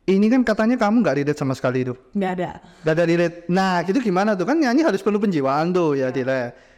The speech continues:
Speaker 1: Gimana kamu bisa menjiwai padahal cerita tidak relate? Gimana trik kamu?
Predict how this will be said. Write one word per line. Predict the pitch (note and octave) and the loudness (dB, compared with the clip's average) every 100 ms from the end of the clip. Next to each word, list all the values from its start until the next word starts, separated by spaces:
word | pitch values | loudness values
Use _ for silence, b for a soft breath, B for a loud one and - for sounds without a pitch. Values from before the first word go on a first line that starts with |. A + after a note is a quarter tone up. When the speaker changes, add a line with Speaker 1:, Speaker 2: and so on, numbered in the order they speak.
| B | B
Speaker 1:
Gimana | E3 G3 C#4 | 0 2 2
kamu | A3+ G#3+ G#3+ | 2 0 -2
bisa | E3 F3 | -2 -2
menjiwai | F3 G3 F#3+ E3 E3 D#3 D#3 | 0 0 0 0 0 0 0
padahal | A3+ G3 G3 | 0 0 0
cerita | G#3 F3+ F3+ | 0 -2 -2
tidak | F3+ A#2+ | -2 -2
relate? | B2 A#2+ - | -2 -4 -6
Gimana | - D3+ C3+ | -2 0 0
trik | C3+ B2+ | -4 -6
kamu? | A2+ | -6